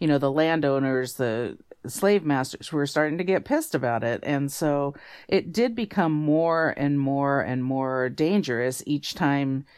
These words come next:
she went. And I think that, you know, th-, there's the people who are in Philadelphia, the abolitionists that are there, and they have, they're in a safety zone. So I think that,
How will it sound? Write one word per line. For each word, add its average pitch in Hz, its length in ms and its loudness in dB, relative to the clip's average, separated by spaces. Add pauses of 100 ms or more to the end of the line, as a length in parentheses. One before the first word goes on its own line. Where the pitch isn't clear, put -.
(280)
she - 200 -2
went. 160 360 2 (100)
And 127 580 -2 (120)
I 143 100 2
think 143 340 -2
that, 127 300 -2 (440)
you 147 120 0
know, 123 160 -2
th-, 139 180 -4
there's 139 300 -2
the 151 80 -10
people 196 300 0
who 175 80 2
are 135 100 2
in 180 220 -2
Philadelphia, 127 540 0
the 127 60 -2
abolitionists 131 640 -2
that 131 120 -6
are 127 100 -4
there, 139 300 0
and 127 120 -2
they 135 100 0
have, 139 340 0
they're 190 140 0
in 233 80 0
a 220 60 0
safety 147 440 -2
zone. 120 400 -2
So 147 140 -2
I 127 100 2
think 151 260 -2
that, 131 260 -2